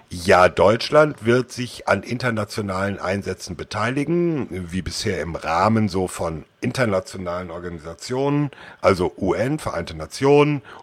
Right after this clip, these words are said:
oder E U oder f-, natürlich vor allem nato, aber auch O S Z E, aber auch Ad-Hoc-Koalitionen. Auffällig ist dabei, äh, es gibt einen, oder es wird angelegt ein neuer Typ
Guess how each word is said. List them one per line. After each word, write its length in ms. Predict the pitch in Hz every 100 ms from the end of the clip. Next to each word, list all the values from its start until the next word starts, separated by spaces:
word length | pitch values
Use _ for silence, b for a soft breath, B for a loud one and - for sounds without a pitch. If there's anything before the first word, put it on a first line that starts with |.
| -
oder 400 | 107 101 87 -
E 160 | 80
U 460 | 90 143 165 170 160 B B B B
oder 280 | - 98 90
f-, 180 | - -
natürlich 540 | 85 82 113 98 95 -
vor 200 | - -
allem 280 | 73 71
nato, 600 | 82 95 120 - 156 151 -
aber 240 | 98 85
auch 180 | - -
O 160 | 87 95
S 140 | -
Z 320 | - 98 -
E, 280 | 92 117 170 B B B _
aber 500 | 87 87 101 127 120
auch 380 | 92 107 156 - B B _
Ad-Hoc-Koalitionen. 1700 | - 113 - - 185 - - - 87 73 - - - - - - - _ B B -
Auffällig 680 | - 104 123 - 143 143 -
ist 260 | 135 - 139
dabei, 500 | 120 127 131 139 135 B B B B _
äh, 300 | 113 113 113 - _
es 240 | 113 -
gibt 340 | - 175 - -
einen, 520 | 117 123 123 123 117 B B B B
oder 260 | 110 107 -
es 260 | 95 -
wird 440 | 104 147 156 - -
angelegt 840 | 110 147 147 139 139 139 - -
ein 300 | - 104 101
neuer 480 | 90 110 143 143 143
Typ 340 | - 143 147